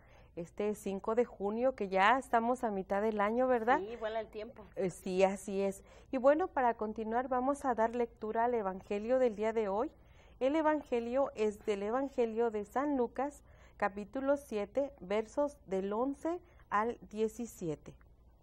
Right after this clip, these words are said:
Speaker 2: En aquel tiempo se dirigía Jesús a una población llamada Naim, acompañado de sus discípulos y de mucha gente. Al llegar a la entrada de la población,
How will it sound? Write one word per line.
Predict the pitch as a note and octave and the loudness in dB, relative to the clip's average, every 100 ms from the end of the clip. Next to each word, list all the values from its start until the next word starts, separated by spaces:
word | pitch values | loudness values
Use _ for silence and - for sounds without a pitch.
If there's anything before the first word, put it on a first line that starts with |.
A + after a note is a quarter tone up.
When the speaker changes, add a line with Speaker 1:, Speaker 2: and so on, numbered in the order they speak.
| - - - - - - - - - - - | -20 -20 -20 -20 -20 -20 -20 -20 -20 -20 -14
Speaker 2:
En | - B3 | -6 -2
aquel | C4 C4+ D#4+ | 2 4 4
tiempo | E4+ C#4+ C4+ C4 E4 A#4 - | 2 2 2 2 0 0 -10
se | - A#3+ | 0 2
dirigía | A#3+ B3 B3 C4+ | 2 0 0 0
Jesús | C#4 D4+ C#4+ C4+ | 2 -2 -2 -4
a | C4+ | -2
una | B3 B3 | -2 -2
población | B3+ A3 G#3 G3+ A3+ A3+ | -4 -4 -2 -4 -6 -6
llamada | G#3 G#3+ G3+ G3 G3 A3 A3+ - | -4 -4 -2 0 2 2 0 -6
Naim, | G3 F#3+ F#3 F#3 E3 - - - - - | -4 -2 -2 -4 -6 -12 -20 -20 -20 -16
acompañado | - F#3 G#3 G3 G#3+ A3 B3+ | -12 -6 -2 2 4 4 4
de | C#4+ C#4 | 2 0
sus | B3 G#3 | -4 -6
discípulos | G#3 B3+ A#3+ D#4+ D#4+ C#4 | -8 -8 -2 0 0 -2
y | |
de | G#3 | -6
mucha | G3 F#3+ G3+ | -6 -8 -6
gente. | - C#4 C4+ F3 - - - - - - | -4 -4 -6 -10 -12 -20 -20 -20 -20 -4
Al | F#3+ G#3 | 0 2
llegar | A3 A#3 | 6 8
a | B3 | 8
la | C#4+ | 4
entrada | B3 - G#3+ A3 | 0 2 2 2
de | B3 | 0
la | B3+ B3 | 0 -2
población, | B3+ A#3+ A#3+ A#3+ - E3+ F3 | 0 -2 -2 -4 -6 -6 -8